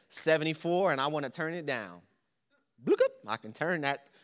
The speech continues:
joker down. If you're in the wilderness and it's eighty, you gotta live with it.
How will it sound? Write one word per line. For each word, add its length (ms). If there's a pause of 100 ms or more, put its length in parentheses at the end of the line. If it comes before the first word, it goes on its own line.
(120)
joker 280
down. 340
If 100
you're 180
in 60
the 80
wilderness 460
and 100
it's 260 (180)
eighty, 340 (480)
you 140
gotta 260
live 240
with 140
it. 180